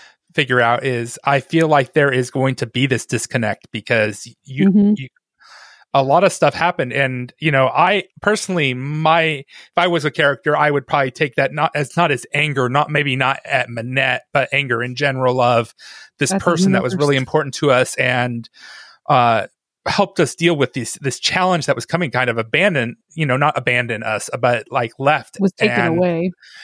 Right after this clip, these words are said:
Speaker 1: was taken away, and we had to go face some very scary stuff on our own. And there's, there, I feel like there's, there's something there. There's some, an emotion there, and it might not be anger.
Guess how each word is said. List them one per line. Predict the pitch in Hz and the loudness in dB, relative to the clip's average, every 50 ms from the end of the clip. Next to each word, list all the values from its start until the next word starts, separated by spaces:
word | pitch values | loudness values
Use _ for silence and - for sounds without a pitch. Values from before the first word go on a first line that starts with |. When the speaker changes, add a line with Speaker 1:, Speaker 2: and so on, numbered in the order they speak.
| - - - | -16 -4 -4
Speaker 1:
was | 160 - | -4 -2
taken | - 208 190 170 180 170 | 0 0 0 0 2 0
away, | 147 135 147 156 175 165 151 135 131 | 2 2 4 4 4 4 2 0 0
and | 135 143 143 139 135 131 131 127 123 120 - - - - - - - _ - | 0 0 2 2 2 2 0 0 -2 -4 -6 -10 -14 -20 -20 -20 -20 _ 0
we | 151 156 147 | 2 2 2
had | 190 190 | 2 0
to | - 165 | -2 0
go | 143 131 123 | 0 0 0
face | - - 151 139 - - | 0 -2 -4 -4 -2 -4
some | 135 127 117 | -4 -4 0
very | 120 113 123 143 139 | 0 2 2 2 0
scary | 127 - - - - - - - - - 131 110 _ - 135 135 143 147 135 113 | -2 -4 -10 -10 -12 -12 -12 -8 -4 -4 -4 -4 _ -2 0 0 0 0 0 -2
stuff | - - - - 147 139 131 - | -6 -8 -2 0 0 0 0 0
on | 143 123 120 | 0 2 2
our | 120 113 - - | 2 0 -2 0
own. | - 117 135 143 120 104 98 92 92 - _ - - - - - - _ - | 0 2 2 2 0 -4 -8 -14 -16 -18 _ -20 -20 -20 -20 -20 -16 _ -2
And | 131 131 127 123 123 123 120 120 120 123 - 147 | 0 0 2 2 2 0 0 -2 -6 -10 -14 -10
there's, | 131 - 143 143 143 139 131 - - | -2 0 2 2 2 0 0 -4 -10
there, | - 147 151 139 139 139 - _ - | -4 0 0 0 0 0 -2 _ -2
I | 147 143 | -2 -2
feel | 135 - - 185 190 196 | -2 0 0 2 2 4
like | 180 165 139 127 - | 4 4 2 2 0
there's, | - - 131 127 123 - _ | 0 2 2 2 0 -4 _
there's | - 139 127 123 - | -2 0 0 0 -2
something | - - - 160 147 - - 156 123 120 123 | -4 0 0 0 0 0 -2 -2 -2 0 0
there. | 120 123 120 107 107 | 0 2 2 0 0
There's | 110 113 110 - - | -2 -2 -4 -4 -4
some, | - - 147 131 120 _ _ _ - | 0 0 0 0 0 _ _ _ -4
an | 123 123 120 | -2 -2 -2
emotion | 123 123 123 123 131 143 131 - - 139 120 120 | -2 -4 0 0 0 0 0 0 -2 -2 -2 -2
there, | 131 113 110 110 113 | -2 0 0 0 0
and | 113 117 120 | 0 -2 -4
it | 123 - | -6 -4
might | 143 147 156 160 | -4 -4 -2 0
not | 156 139 135 - | 0 0 0 -2
be | 131 117 - | -6 -8 -4
anger. | 123 123 127 127 117 117 117 117 | -4 -4 -2 -2 0 2 2 2